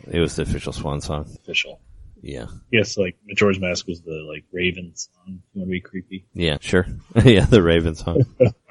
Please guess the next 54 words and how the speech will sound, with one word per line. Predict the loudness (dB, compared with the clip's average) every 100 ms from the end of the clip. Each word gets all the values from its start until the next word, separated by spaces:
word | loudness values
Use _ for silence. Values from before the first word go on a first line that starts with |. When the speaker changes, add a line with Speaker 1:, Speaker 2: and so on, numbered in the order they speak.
| -10 -10 -16 -16 _
Speaker 1:
Well, | 2 2 0 -8 -6
I |
think | -2 2
we, | 4 4
I | 2
think | 2
we've, | 2 2 2
uh, | 2 0 -8 -18 _
I | -6
think | -4 -2
we've | -4
talked | -4 -6 -4
enough | -4 -4 -6 -16 -14
about | -6 -6 -4
the | -8
scary | -8 -10 -6 -6 -4
games. | -4 -4 -6 -14 _ _
I | -14
think | -8
we're, | -8 -8
I | -10
think | -12 -12
we | -8
got | -8 -8
some, | -12 -12 -12 -16 _ -20
I | -20 _
think | -4
we, | -2 -4
we | -2 -2
got | -2
some | -4
good | -8 -6
content | -6 -4 -2 -2
here. | -2 -2 -4
Is | -4 0
there | 2
anything | 2 0
else | 0 0
you |
wanna | 0 0
say | 0 0 0
about, | -2 0 0
uh, | 0 -2 -2
Halloween | -2 0 2 0 0 -2
or | -4 -6 -8
this | -8
episode | -6 -6 -4 -2 -2
or | -4
these | -6 -6
games? | -8 -8 -10 -20 -6
Speaker 2:
Well, | 6
Speaker 1:
Majora's | 8 8 6
Speaker 2:
I | 2
think | 2 0